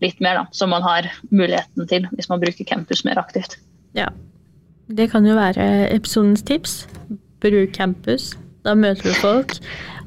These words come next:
Speaker 2: og du får et skille på sosialt og skole og alt det der, og det å være hjemme og slappe av og henge med venner og sånne ting, da.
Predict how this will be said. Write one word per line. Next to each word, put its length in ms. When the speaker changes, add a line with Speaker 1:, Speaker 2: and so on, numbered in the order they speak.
Speaker 2:
og 300
du 100
får 540
et 260
skille 480
på 140
sosialt 800
og 80
skole 360
og 280
alt 180
det 100
der, 280
og 100
det 120
å 20
være 220
hjemme 260
og 80
slappe 380
av 180
og 540
henge 260
med 140
venner 300
og 60
sånne 200
ting, 160
da. 80